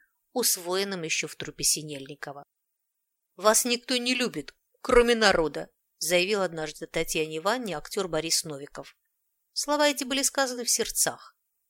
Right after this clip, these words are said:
Успокоившись, Новиков попросил прощения,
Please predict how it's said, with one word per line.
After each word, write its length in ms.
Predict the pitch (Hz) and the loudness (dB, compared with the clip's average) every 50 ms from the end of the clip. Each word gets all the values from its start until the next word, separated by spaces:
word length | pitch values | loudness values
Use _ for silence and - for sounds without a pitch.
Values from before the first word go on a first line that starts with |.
| _ _ _ | _ _ _
Успокоившись, 1000 | - - - - 170 165 - - 302 330 311 - - - - - - - - _ _ _ | -6 -4 -2 0 0 0 0 -2 -6 -6 -4 -2 -2 -2 -2 -2 -6 -6 -6 _ _ _
Новиков 460 | 208 214 214 226 233 - 196 - - | -6 -4 -4 -4 -4 -6 -8 -12 -10
попросил 480 | - 190 - - 165 151 - - 165 160 | -12 -10 -6 -4 -2 0 0 0 -2 -4
прощения, 640 | - 165 - - - - - 147 139 143 139 - _ | -4 -6 -4 -2 -2 -2 -4 -4 -8 -14 -18 -20 _